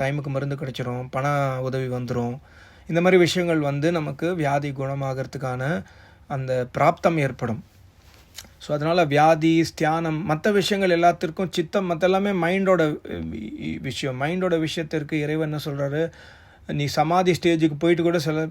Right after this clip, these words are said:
நிறைய பேர் தடுமாறிடுவாங்க. என்னுடைய எக்ஸ்பீரியன்ஸ்ல நான் பார்த்திருக்கேன். எங்க குருநாதர் ஆசிரமத்துல சில பேர் சமாதி ஸ்டேஜ் வரைக்கும்லாம் போயிருக்காங்க. But ஆனா அவங்களுக்கு அந்த தடுமாற்றம் ஏற்பட்டு விட்டது. ஏன்? ஏன்னா வந்து இன்னும் ஜாஸ்தி இறைவன் பக்தி பண்ணல. அந்த ஸ்டேஜ்ல வந்து ஒரு அகங்காரம் வந்துரும்.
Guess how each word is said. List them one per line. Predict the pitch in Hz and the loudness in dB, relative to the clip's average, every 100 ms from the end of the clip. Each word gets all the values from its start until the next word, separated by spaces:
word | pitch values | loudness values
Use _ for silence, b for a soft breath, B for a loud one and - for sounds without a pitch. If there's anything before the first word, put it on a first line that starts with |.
| 180 | -6
நிறைய | 151 156 165 | -2 -2 0
பேர் | 170 147 | -2 -2
தடுமாறிடுவாங்க. | 160 160 170 165 147 135 120 - | -2 -2 0 0 0 -2 -6 -8
என்னுடைய | 139 170 180 175 165 156 147 - - - | -6 -2 2 4 4 2 -2 -6 -12 -10
எக்ஸ்பீரியன்ஸ்ல | 147 143 185 175 147 165 | -8 -2 0 0 -2 -2
நான் | 156 | -2
பார்த்திருக்கேன். | 147 147 143 131 113 - | 0 -2 -4 -8 -10 -8
எங்க | 131 127 | -6 -4
குருநாதர் | 135 151 147 143 | -2 -2 2 2
ஆசிரமத்துல | 139 139 147 147 170 160 156 B B B | 2 0 -6 -4 -2 -2 -4 B B B
சில | - 196 | -6 0
பேர் | 208 | 0
சமாதி | 175 185 214 233 | 2 2 2 2
ஸ்டேஜ் | - 220 196 | 2 2 2
வரைக்கும்லாம் | 190 202 202 | 2 0 0
போயிருக்காங்க. | 180 165 143 113 - B B - | 0 0 -2 -6 -12 B B -8
But | 190 | 0
ஆனா | 202 208 | 2 4
அவங்களுக்கு | 185 185 180 170 | 4 4 2 2
அந்த | 165 | 0
தடுமாற்றம் | 156 160 175 165 156 143 | 0 0 0 -2 -4 -4
ஏற்பட்டு | 143 143 127 127 | -4 -4 -6 -6
விட்டது. | 113 117 131 | -6 -8 0
ஏன்? | 156 208 196 B B B B B - | 2 2 0 B B B B B -2
ஏன்னா | 202 220 | 2 4
வந்து | 208 202 226 208 | 4 6 6 6
இன்னும் | 208 247 262 | 2 0 2
ஜாஸ்தி | 202 214 214 - | 6 6 6 4
இறைவன் | 220 208 214 208 | 4 6 4 2
பக்தி | 190 175 208 | 0 0 -4
பண்ணல. | 170 165 190 | -2 0 2
அந்த | 190 160 151 - | 2 2 0 2
ஸ்டேஜ்ல | 202 214 202 | 2 2 2
வந்து | 202 214 | 4 4
ஒரு | 196 | 6
அகங்காரம் | 170 190 208 208 190 170 | 4 4 4 4 4 0
வந்துரும். | 156 143 | 0 -2